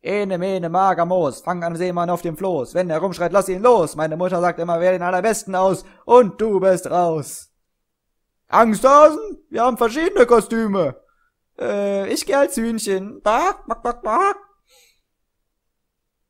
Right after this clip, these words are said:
Ich werde euch schnappen und ins Gefängnis werfen, auf Kosten der Steuerzahler. Ich krieg euch zwei, ihr seid das Böse in Person, so wie die Nachmittagsgerichtsshows.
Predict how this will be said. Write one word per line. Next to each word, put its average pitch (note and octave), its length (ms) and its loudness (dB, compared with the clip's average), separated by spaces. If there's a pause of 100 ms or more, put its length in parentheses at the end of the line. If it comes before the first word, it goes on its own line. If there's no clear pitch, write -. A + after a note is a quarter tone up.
(760)
Ich - 260 -18
werde F3+ 280 -6
euch - 180 -6
schnappen A#3+ 440 -10
und B3+ 160 -10
ins A#3 200 -10
Gefängnis A#3+ 680 -8
werfen, C3+ 420 -6
auf G3+ 200 -6
Kosten - 440 -8
der - 140 -10
Steuerzahler. A#2+ 1160 -6 (680)
Ich - 300 -10
krieg - 400 -10
euch G#2 180 -14
zwei, B2+ 300 -6
ihr A2+ 200 -8
seid G3 240 -6
das D#3+ 260 -6
Böse B3 420 -6
in A3 220 -8
Person, F#3+ 600 -4
so A3+ 280 -8
wie G#3 120 -14
die G3 140 -14
Nachmittagsgerichtsshows. - 1800 -12